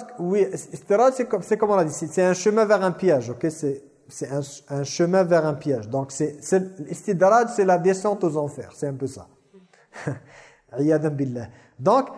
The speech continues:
avant de se demander si c'est un istidraj, le frère, il dit, lorsque j'ai des, des bienfaits qui rentrent, est-ce que je dois me demander si c'est un istidraj ? Ok, la première question, c'est de demander, est-ce que c'est une ni'ma ou une niqma ? Est-ce que c'est un bienfait ou une malédiction ?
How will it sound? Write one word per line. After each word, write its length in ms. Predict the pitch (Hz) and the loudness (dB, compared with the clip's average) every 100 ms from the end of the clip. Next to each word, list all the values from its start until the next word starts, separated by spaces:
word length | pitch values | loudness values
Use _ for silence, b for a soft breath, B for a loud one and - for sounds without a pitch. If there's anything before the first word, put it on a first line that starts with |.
| - | 0
avant 300 | 175 185 277 | 4 6 4
de 80 | 320 | 2
se 60 | 208 | 2
demander 440 | 214 233 226 247 | 2 4 4 2
si 140 | 262 226 | -2 2
c'est 100 | 226 | 2
un 80 | |
istidraj, 640 | 190 - 202 165 185 277 302 - - 147 | 0 -4 -2 4 6 6 4 -8 -16 -10
le 80 | |
frère, 260 | 143 - 196 | -6 0 2
il 120 | 175 | 2
dit, 140 | 165 220 | 0 2
lorsque 360 | 208 208 - | 0 0 0
j'ai 160 | 160 180 | 2 2
des, 120 | 160 | 2
des 360 | 143 - 131 139 | -2 -6 -2 0
bienfaits 440 | 156 202 196 220 | 2 2 2 0
qui 120 | 202 | 2
rentrent, 360 | 165 175 - 160 | 2 0 -2 -6
est-ce 140 | 151 | -4
que 80 | 156 | -4
je 60 | 151 | 0
dois 180 | 165 | 0
me 60 | 170 | 2
demander 360 | 165 165 160 170 | 0 -2 -2 -4
si 160 | - | -4
c'est 80 | - | -2
un 60 | 160 | -2
istidraj ? 640 | 160 - 151 147 220 262 | -4 -6 0 4 4 4
Ok, 120 | 190 | 2
la 120 | 202 | 2
première 400 | 180 - 247 226 226 | 2 0 0 0 0
question, 280 | 190 254 | -2 -2
c'est 140 | 175 175 | -4 -4
de 60 | |
demander, 340 | 151 156 143 143 | -4 -2 -4 -6
est-ce 200 | 139 - | -10 -8
que 100 | 156 | -8
c'est 240 | - 151 | -6 -10
une 140 | 147 165 | -4 0
ni'ma 460 | 170 175 240 - 143 | 0 0 -4 -4 -12
ou 80 | 147 | -2
une 180 | 180 247 - - _ _ _ _ _ _ _ 131 | -2 -2 -10 -20 _ _ _ _ _ _ _ -6
niqma ? 360 | 151 156 95 92 b b _ | -6 -6 -18 -20 b b _
Est-ce 140 | - | -12
que 80 | - | -10
c'est 240 | 139 156 | -6 -2
un 60 | 151 | -2
bienfait 520 | 139 151 208 202 247 | -2 0 2 2 -2
ou 60 | 226 | -2
une 100 | 175 | 0
malédiction ? 560 | 156 147 131 - - | 0 0 -4 -12 -20